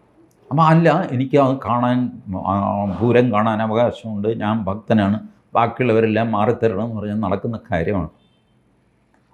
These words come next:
അപ്പോൾ ആ ദിവസം നിങ്ങൾക്ക് തൊഴണമെങ്കിൽ ആ തിരക്ക് സഹിക്കാൻ നിങ്ങൾ തയ്യാറാവണം, ആ ക്യൂ നിൽക്കാൻ തയ്യാറാവണം, കഷ്ടപ്പെടാൻ തയ്യാറാവണം. അതല്ലെങ്കിൽ അടുത്ത ദിവസം പോയി തൊഴുതോളൂ.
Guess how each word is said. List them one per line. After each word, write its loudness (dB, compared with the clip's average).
അപ്പോൾ 4
ആ 2
ദിവസം 0
നിങ്ങൾക്ക് -2
തൊഴണമെങ്കിൽ 0
ആ 2
തിരക്ക് 2
സഹിക്കാൻ 0
നിങ്ങൾ -2
തയ്യാറാവണം, -2
ആ -4
ക്യൂ 0
നിൽക്കാൻ 0
തയ്യാറാവണം, 0
കഷ്ടപ്പെടാൻ -6
തയ്യാറാവണം. -12
അതല്ലെങ്കിൽ 2
അടുത്ത 2
ദിവസം -2
പോയി 0
തൊഴുതോളൂ. -2